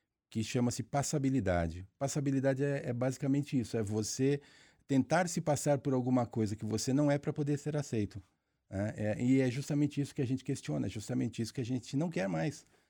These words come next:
A gente quer que as pessoas sejam aceitas da maneira que elas são, né? O que é diversidade, o que é inclusão? Diversidade é justamente isso, é o que nós somos. E inclusão é podermos ser quem somos, a qualquer momento, em qualquer situação,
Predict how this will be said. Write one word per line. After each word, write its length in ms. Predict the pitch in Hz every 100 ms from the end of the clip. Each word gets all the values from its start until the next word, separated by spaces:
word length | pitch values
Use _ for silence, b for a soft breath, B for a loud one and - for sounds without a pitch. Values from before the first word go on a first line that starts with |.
| _ _
A 100 | 104
gente 180 | 123 -
quer 160 | 139
que 80 | 127
as 100 | 127
pessoas 340 | 131 110 127
sejam 240 | 110 113 113
aceitas 400 | 101 127 127 131
da 80 | 131
maneira 280 | 117 120
que 100 | 135
elas 180 | 131 143
são, 360 | - - 107 104 - _ -
né? 180 | 95 110 B B B 160
O 100 | 139
que 120 | 196
é 40 |
diversidade, 720 | 175 143 139 - 113 120 117
o 40 | 107
que 100 | 120
é 60 |
inclusão? 360 | 117 110 107 98
Diversidade 520 | 95 123 120 151 151
é 100 | 160
justamente 520 | 156 143 160 160 -
isso, 160 | 139 113
é 20 |
o 60 | 117
que 100 | 123
nós 340 | 120 120 -
somos. 540 | - - 143 104 87 - b b _
E 100 | 131
inclusão 480 | 160 170 120 101 147
é 40 |
podermos 480 | 135 139 117 139 120
ser 160 | - 104
quem 160 | 110
somos, 500 | 101 - 92 82 - _ _ -
a 60 |
qualquer 300 | 104 113 120
momento, 400 | 120 123 113 107
em 40 | 120
qualquer 360 | 135 113 110
situação, 640 | 101 107 117 127 107 90